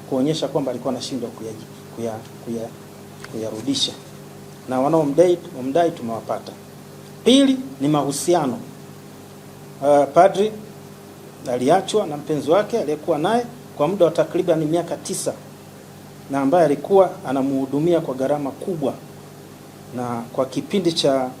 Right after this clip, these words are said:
ambapo mwezi wa saba,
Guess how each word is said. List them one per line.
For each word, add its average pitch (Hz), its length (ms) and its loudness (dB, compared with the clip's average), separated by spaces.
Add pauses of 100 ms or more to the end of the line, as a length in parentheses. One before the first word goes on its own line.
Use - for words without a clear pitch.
(400)
ambapo 147 540 6 (720)
mwezi 165 460 4 (140)
wa 135 100 0
saba, 131 440 2